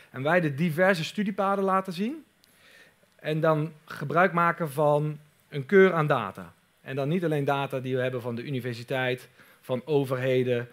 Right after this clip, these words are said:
van rankingorganisaties, maar vooral ook de data van onze gebruikers, die voorheen over deze studiepaden heen gelopen zijn. En die gebruiken we om de kans van succes uit te rekenen voor, voor die nieuwe student, die voor die studiekeuze staat.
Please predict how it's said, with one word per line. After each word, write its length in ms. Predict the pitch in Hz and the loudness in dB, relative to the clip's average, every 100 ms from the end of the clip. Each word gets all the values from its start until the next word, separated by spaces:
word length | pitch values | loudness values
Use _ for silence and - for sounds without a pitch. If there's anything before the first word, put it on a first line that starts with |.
| - | -18
van 260 | - 123 113 | -10 -8 -4
rankingorganisaties, 1120 | 143 170 190 190 175 170 151 165 165 196 196 | -2 0 0 2 0 0 2 0 0 -2 -4
maar 200 | 165 143 | -4 -4
vooral 360 | 131 143 175 196 | -4 2 2 4
ook 200 | 180 175 | 0 -2
de 100 | 135 | -4
data 420 | 147 160 185 196 | -2 0 0 -2
van 100 | 165 | -2
onze 240 | 170 139 131 | -4 -6 -6
gebruikers, 760 | 127 127 156 196 269 - - _ _ - - _ | -6 -2 0 -2 -4 -8 -14 _ _ -20 -20 _
die 180 | - 151 | -6 -4
voorheen 540 | 131 196 233 196 196 196 | 6 8 10 8 6 4
over 240 | 196 175 | 2 2
deze 320 | 175 156 156 156 | 2 2 -2 -6
studiepaden 720 | - - 190 170 180 170 151 | -8 -4 -2 2 2 4 2
heen 200 | 160 220 | 2 2
gelopen 360 | 165 143 139 127 | 2 2 2 -4
zijn. 260 | 135 208 302 _ _ _ _ - - - _ | -4 -6 -8 _ _ _ _ -20 -20 -20 _
En 180 | 143 143 | -8 -4
die 120 | 180 | -4
gebruiken 540 | 160 143 151 196 214 | -4 0 2 2 2
we 60 | 196 | -2
om 200 | 185 151 | -2 -6
de 100 | 131 - | -10 -2
kans 240 | 202 226 | -2 0
van 120 | 190 | -4
succes 460 | 160 143 - 185 - | -6 -6 -2 -2 -2
uit 180 | 170 165 | -4 -2
te 60 | |
rekenen 460 | 151 147 156 135 147 - - - _ | -2 -2 -2 -8 -12 -20 -20 -20 _
voor, 420 | - 139 135 131 - | -4 2 2 2 -6
voor 180 | - 143 | -4 0
die 80 | 135 | 2
nieuwe 200 | 135 131 | 0 -2
student, 400 | 131 107 92 - _ _ _ | -4 -6 -8 -16 _ _ _
die 140 | 131 | -8
voor 120 | 127 131 | -2 -2
die 100 | 117 | -2
studiekeuze 480 | 139 120 123 107 | -8 -4 -4 -4
staat. 360 | - 107 - | -8 -12 -14